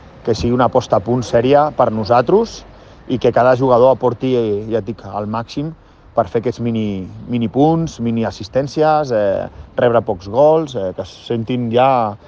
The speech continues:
amb, amb ganes de cara a rebre el Jaca, que serà un test, eh, brutalment difícil per nosaltres. Hem de ser, hem de ser conscients, no? I,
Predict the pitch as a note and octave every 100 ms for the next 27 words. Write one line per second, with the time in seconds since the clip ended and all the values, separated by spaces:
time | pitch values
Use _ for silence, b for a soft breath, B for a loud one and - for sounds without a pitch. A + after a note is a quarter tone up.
0 | B B B B - A2+ A2 G#2 G2+ G2
1 | G2+ - A2 A2 A2+ B2 A2+ G#2+ G#2+ G#2+
2 | G2+ G2 G2+ G2 F#2 - G2+ B2 G#2+ G2
3 | G2 G#2 G2 G2 G2+ - G#2+ F2+ D#2+ D#2
4 | G2+ G#2+ G#2 G#2 G2+ G#2 G2+ G#2+ G2 G2
5 | G2+ F#2+ G#2+ G#2 F#2+ F#2+ F#2+ - G2+ F#2
6 | E2+ B B B - A2+ A2 G2+ G#2 -
7 | A2+ G2+ G#2 D#3 - G#2+